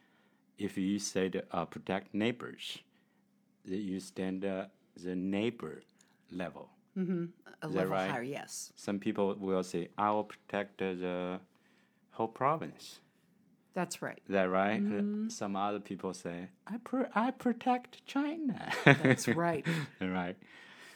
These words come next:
Speaker 1: That's
Speaker 2: So
Speaker 1: funny.
Speaker 2: that's one reason that we haven't done so many episodes. And the
Speaker 1: Yeah.
Speaker 2: other reason is we're lazy, okay?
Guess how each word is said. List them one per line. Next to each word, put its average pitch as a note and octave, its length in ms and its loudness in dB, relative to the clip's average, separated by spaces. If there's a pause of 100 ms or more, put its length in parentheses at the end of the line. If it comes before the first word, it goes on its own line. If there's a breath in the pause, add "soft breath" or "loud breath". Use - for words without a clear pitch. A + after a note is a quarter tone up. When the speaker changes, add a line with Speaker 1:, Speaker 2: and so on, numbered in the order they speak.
(240 loud breath)
Speaker 1:
That's - 120 -2
Speaker 2:
So E3 240 2
Speaker 1:
funny. E3 260 -2
Speaker 2:
that's G3+ 340 6
one G3 220 4
reason D#3+ 380 2
that D3 180 -2
we C#3 120 -2
haven't C#3 360 -8
done C3+ 360 -8
so - 200 -6
many - 320 -8
episodes. - 580 -12
And A2+ 120 -2
the A#2 40 8
Speaker 1:
Yeah. G#2+ 240 8
Speaker 2:
other F2 140 4
reason G#3 300 2
is F#3 200 0
we're F3 140 -2
lazy, A#2 520 -4
okay? E3+ 340 -6